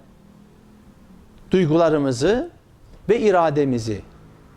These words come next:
hakikatla, hayırla, estetikle besleyeceğiz. Bu ne, bunu ne bize sağlar?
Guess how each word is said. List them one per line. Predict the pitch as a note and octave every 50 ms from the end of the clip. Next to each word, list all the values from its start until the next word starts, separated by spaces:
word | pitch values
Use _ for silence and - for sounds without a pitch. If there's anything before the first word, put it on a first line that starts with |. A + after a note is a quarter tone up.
| - - - - - - - - - - - - - - - - - - - _ - - - - - - - - - - - - - - - - - -
hakikatla, | - D3 - - - G3 F#3+ - - G#3+ G#3+ - - D3 B2+ A2 A2 - -
hayırla, | - - - D#3+ F3 G#3+ A#3+ A3 G3+ F3 C#3+ C3 - -
estetikle | - D#3+ - - - F#3 E3+ - C4+ A#3+ - - F3 E3+ D3 A#2 G#2+ - - - - _ -
besleyeceğiz. | C3 D3 D3 C3 - - C#3+ B2+ A2+ G#2 A2 A2+ G#2+ G2 G2+ A2 -
Bu | E3+ E3+
ne, | G3+ B3+ B3 - - - - - - _ _ -
bunu | B2+ C#3 F3 G3+ G#3+ G#3+ G3+ E3+
ne | F#3 A#3 C4+ B3 F3+ F3+
bize | F3 F3+ E3+
sağlar? | D#3+ - E3+ D#3 D#3 F3+ A3 A#3+ A#3+